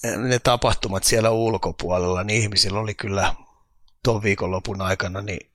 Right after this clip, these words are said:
niin, niin lystiä oikein kunnolla, ja varmaan tulevat jatkamaan näitä tapahtumia myös tulevaisuudessakin oikein kunnolla. Et jääkiekko kaipaa tällaista positiivista markkinointia, ja,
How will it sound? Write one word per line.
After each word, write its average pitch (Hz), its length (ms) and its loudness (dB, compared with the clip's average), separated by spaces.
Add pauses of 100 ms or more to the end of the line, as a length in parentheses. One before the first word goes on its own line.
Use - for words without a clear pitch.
niin, 98 200 -6
niin 98 160 -6
lystiä 101 460 0
oikein 98 360 -4
kunnolla, 92 580 -4
ja - 180 -4 (360)
varmaan 107 500 4
tulevat 101 440 -2
jatkamaan 98 600 2
näitä 92 340 -2 (380)
tapahtumia 107 800 0 (680)
myös 92 540 2
tulevaisuudessakin 92 1120 2
oikein 95 320 -4
kunnolla. 87 600 -6
Et - 140 -6
jääkiekko 117 480 2
kaipaa 107 440 2
tällaista 104 380 0
positiivista 98 640 0
markkinointia, 98 800 -2
ja, 98 220 -2